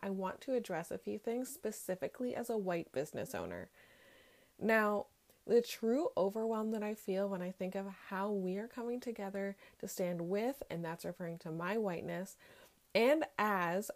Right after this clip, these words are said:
our Black community and as an inclusive community has truly, without a doubt, been one of the most powerfully beautiful things that I have ever seen in my life. But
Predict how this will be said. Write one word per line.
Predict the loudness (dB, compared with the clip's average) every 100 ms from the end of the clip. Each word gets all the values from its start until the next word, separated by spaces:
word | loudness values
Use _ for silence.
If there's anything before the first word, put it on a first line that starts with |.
| -2
our | 0 0
Black | 2 2 2 0
community | 0 0 2 0 0 0 -2 -4 -16 -20 -4 2
and | 2 4
as | 4 6 4
an | 2
inclusive | 2 0 0 2 4 0
community | 2 0 0 0 0 -2 -4 -8 -20 _ _ 0
has | 4 4 2
truly, | -10 -2 6 8 10 8 6 -2 -18 -4
without | 0 0 0 0 2
a | 2
doubt, | 2 0 2
been | 0 2
one | 0
of | 0
the | 0
most | 0 0 -6
powerfully | -12 -4 -2 0 0 0 0
beautiful | 0 -2 -2 -4
things | -4 -4 -6 -8 -4
that | -4 2
I | 0
have | 0 -4 -4
ever | -4 -4 -6
seen | -6 -6 -6 -6
in | -6 -4
my | -4
life. | -4 -6 -6 -12 _ -20 -20 -20 -20 -20 _ _
But | 4 4 2